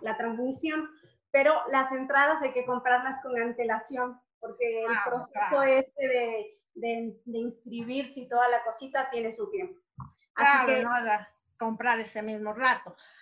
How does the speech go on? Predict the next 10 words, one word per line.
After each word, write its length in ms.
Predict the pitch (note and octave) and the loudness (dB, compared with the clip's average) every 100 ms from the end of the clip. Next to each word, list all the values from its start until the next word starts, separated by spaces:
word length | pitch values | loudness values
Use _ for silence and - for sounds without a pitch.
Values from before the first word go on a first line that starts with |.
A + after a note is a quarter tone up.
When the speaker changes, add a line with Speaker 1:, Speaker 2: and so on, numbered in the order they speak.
| - | -6
Speaker 2:
Ahora 200 | D4+ D#4+ | 2 4
sí, 40 | |
Speaker 1:
Claro. 280 | C#4 A3+ G#3+ _ _ - | 6 6 4 _ _ 0
Speaker 2:
para, 280 | C4+ C4+ C4+ | 4 4 4
antes 480 | C4+ F#4 F#4+ B3 A3+ | 2 2 0 -6 -4
de 140 | A3 G#3+ | -2 -2
irnos, 360 | A#3+ C4 C4 | -2 -4 -4
por 180 | C4 D4 | -6 -6
favor, 320 | A#3 G#3 G3+ - | -6 -8 -8 -2
haga 340 | A#3 A3 - | 0 0 -4